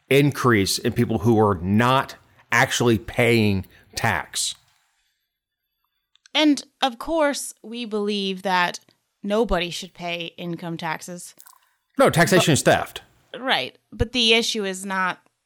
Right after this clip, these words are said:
Speaker 2: that's not the issue here. The issue is that who's carrying the, the load.
Speaker 1: No, this is, this is what they want.
Speaker 2: And they always argue that, you know,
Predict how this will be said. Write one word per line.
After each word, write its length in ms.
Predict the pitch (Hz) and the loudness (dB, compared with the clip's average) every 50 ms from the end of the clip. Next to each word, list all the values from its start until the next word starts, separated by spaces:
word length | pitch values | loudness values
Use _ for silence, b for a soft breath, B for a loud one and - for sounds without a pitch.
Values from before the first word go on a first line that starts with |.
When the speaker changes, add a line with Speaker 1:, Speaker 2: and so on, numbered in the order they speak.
| _ _ _ _ _ _ _ | _ _ _ _ _ _ _
Speaker 2:
that's 260 | - - 196 190 - - | -14 -12 -10 -10 -10 -10
not 160 | 214 190 185 | -12 -12 -12
the 140 | 185 180 175 | -12 -14 -14
issue 240 | 185 185 - 190 | -14 -16 -18 -18
here. 220 | 180 180 170 170 170 | -16 -12 -10 -10 -8
The 120 | 175 175 | -8 -8
issue 240 | 180 175 - - 185 | -8 -8 -8 -8 -8
is 180 | 175 170 170 175 | -8 -8 -6 -4
that 280 | 175 170 165 160 147 - _ _ _ _ _ _ _ - - _ - - _ - 185 | -4 -2 -2 -4 -4 -8 _ _ _ _ _ _ _ -20 -20 _ -20 -20 _ -16 -10
who's 220 | 190 208 190 175 - | -8 -8 -8 -8 -10
carrying 500 | - 202 190 185 185 180 180 175 170 170 | -8 -6 -4 -4 -4 -4 -4 -4 -6 -6
the, 280 | 165 160 156 170 165 _ _ _ _ - _ _ _ _ _ _ _ _ _ _ _ _ _ _ _ _ _ _ _ _ _ _ - - - - _ | -6 -6 -8 -8 -12 _ _ _ _ -20 _ _ _ _ _ _ _ _ _ _ _ _ _ _ _ _ _ _ _ _ _ _ -20 -20 -20 -16 _
the 120 | - 175 165 | -10 -8 -6
load. 480 | 165 165 170 165 160 160 156 156 170 175 b b b b b b _ _ _ _ _ _ _ _ _ _ _ _ _ _ _ _ _ _ _ _ _ - - _ _ _ _ _ _ _ _ _ b b b b b b | -6 -6 -6 -6 -6 -6 -8 -10 -12 -16 b b b b b b _ _ _ _ _ _ _ _ _ _ _ _ _ _ _ _ _ _ _ _ _ -20 -20 _ _ _ _ _ _ _ _ _ b b b b b b
Speaker 1:
No, 180 | 262 254 135 | 4 6 6
this 180 | 127 160 170 - | 4 4 4 2
is, 180 | 220 - - - | 2 2 0 -2
this 280 | 131 131 165 175 - | -2 2 2 2 4
is 240 | 240 202 - - - - - 165 - - - - - _ _ - | 4 2 0 0 -6 -10 -14 -12 -12 -14 -16 -16 -20 _ _ -8
what 340 | 131 123 120 143 175 165 - | -6 -2 2 2 2 2 4
they 140 | - 113 110 | 4 2 4
want. 380 | 101 139 151 127 92 - - _ - - - _ _ _ _ _ _ _ _ _ _ _ _ _ - - - _ _ _ b b b b b b b b b b b b - | 4 2 2 0 0 -2 -8 _ -20 -20 -20 _ _ _ _ _ _ _ _ _ _ _ _ _ -20 -20 -20 _ _ _ b b b b b b b b b b b b -8
Speaker 2:
And 140 | - 254 254 | -4 0 2
they 140 | 254 254 | 4 4
always 280 | 262 254 262 247 247 226 | 4 4 4 4 2 2
argue 380 | 226 220 220 220 214 220 226 214 | 2 0 0 0 -2 -4 -2 0
that, 260 | 208 202 202 190 - | 2 2 2 2 0
you 100 | 214 196 | -4 -6
know, 320 | 196 196 190 185 180 180 | -4 -4 -2 -2 -4 -4